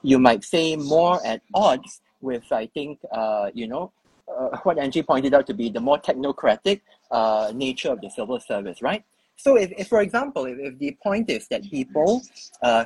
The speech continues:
feel a visceral sense of discomfort with not seeing their balance, and, you know, this is a visceral thing because, uh, people might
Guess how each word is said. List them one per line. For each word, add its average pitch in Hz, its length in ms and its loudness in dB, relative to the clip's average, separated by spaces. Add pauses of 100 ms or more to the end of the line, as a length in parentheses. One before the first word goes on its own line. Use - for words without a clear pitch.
(100)
feel 185 340 2
a 117 100 0
visceral 175 540 2
sense 147 260 -4
of 98 120 -6
discomfort 131 640 -2
with 117 140 -2
not 180 260 2
seeing 139 300 0
their 104 160 2
balance, 147 640 2 (380)
and, 269 180 2
you 294 60 0
know, 311 200 4
this 339 100 -6
is 156 100 -4
a 131 60 0
visceral 151 480 2
thing 131 240 -4
because, 160 560 0
uh, 117 120 0 (120)
people 151 260 0
might 117 260 -4